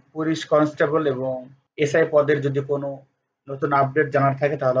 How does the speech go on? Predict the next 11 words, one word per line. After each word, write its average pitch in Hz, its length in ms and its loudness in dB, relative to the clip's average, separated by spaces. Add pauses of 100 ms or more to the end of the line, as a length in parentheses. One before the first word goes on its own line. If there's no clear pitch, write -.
অবশ্যই 135 320 -8
কমেন্টে 143 360 -4 (320)
প্রশ্ন 143 200 0 (120)
করবেন, 160 220 2 (100)
আমি 131 140 0 (140)
চেষ্টা 147 280 0
করবো 135 220 0
আপনাদের 127 340 -16
উত্তর 127 220 -18
দেওয়ার 117 240 -16
জন্য। 113 160 -20